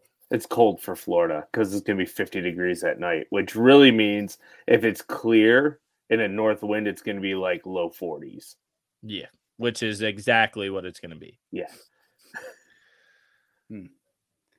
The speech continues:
Speaker 3: I, I, it's very intriguing to me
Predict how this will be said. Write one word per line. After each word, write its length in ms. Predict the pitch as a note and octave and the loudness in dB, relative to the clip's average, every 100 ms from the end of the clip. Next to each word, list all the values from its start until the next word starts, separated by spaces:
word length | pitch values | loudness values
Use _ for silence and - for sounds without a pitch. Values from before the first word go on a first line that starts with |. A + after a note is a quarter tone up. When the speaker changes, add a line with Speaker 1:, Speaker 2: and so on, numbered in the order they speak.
| _ _ - | _ _ -12
Speaker 3:
I, 260 | A#2 C#3+ E3+ | -10 -2 -2
I, 40 | - _ _ _ _ _ _ _ _ _ _ _ _ | -2 _ _ _ _ _ _ _ _ _ _ _ _
it's 180 | D3 D#3 | -12 -10
very 420 | A2+ A2+ A#2 A2+ | -6 -4 -2 -4
intriguing 560 | G#2 G2+ A2 G2+ G2+ F#2+ | -8 -10 -12 -10 -12 -14
to 120 | G#2+ | -14
me 260 | G2+ G2 | -12 -12